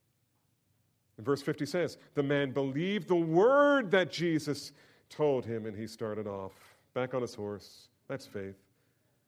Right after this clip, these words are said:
That's what faith does. It doesn't wait around looking for a sign from the heaven. It doesn't look for some mystical voice to speak. It simply takes God at his word.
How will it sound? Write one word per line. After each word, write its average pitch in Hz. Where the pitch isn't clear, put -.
That's 151
what 156
faith 120
does. 131
It 127
doesn't 147
wait 143
around 127
looking 123
for 123
a -
sign 127
from 131
the 117
heaven. 131
It 120
doesn't 139
look 147
for 135
some 127
mystical 131
voice 123
to 120
speak. -
It 123
simply 170
takes 139
God 123
at 107
his 110
word. 92